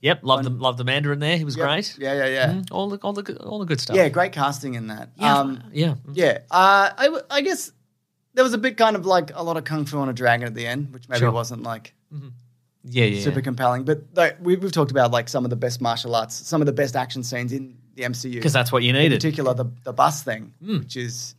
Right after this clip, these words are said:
Speaker 2: did you say that before as I was looking up scrolls?
Speaker 1: No, I said that last week.
Speaker 2: Okay, that's what
Speaker 1: Yeah.
Speaker 2: I thought. Cool. Also, I've just added, uh, Secret Wars to, to WandaVision.
Speaker 1: Okay, great.
Speaker 2: I'm, I'm,
Speaker 1: Okay.
Speaker 2: I'm keep, I'm keeping tabs.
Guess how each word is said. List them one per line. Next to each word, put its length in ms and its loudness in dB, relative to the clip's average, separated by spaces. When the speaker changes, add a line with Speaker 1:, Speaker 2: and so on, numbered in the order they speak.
Speaker 2:
did 120 -16
you 40 -10
say 120 4
that 100 8
before 320 -4
as 80 -6
I 40 -4
was 100 -6
looking 180 -12
up 80 -8
scrolls? 400 -6
Speaker 1:
No, 80 6
I 60 6
said 200 -2
that 160 -2
last 380 -2
week. 200 -8
Speaker 2:
Okay, 200 -2
that's 220 -2
what 100 0
Speaker 1:
Yeah. 60 0
Speaker 2:
I 20 -4
thought. 400 -10
Cool. 300 -4
Also, 260 6
I've 80 6
just 160 -4
added, 340 -2
uh, 960 -2
Secret 320 -4
Wars 200 -8
to, 200 -6
to 180 -8
WandaVision. 640 -8
Speaker 1:
Okay, 140 -16
great. 240 -8
Speaker 2:
I'm, 160 -8
I'm, 120 0
Speaker 1:
Okay. 100 4
Speaker 2:
I'm 240 0
keep, 380 -8
I'm 80 -14
keeping 280 -8
tabs. 260 2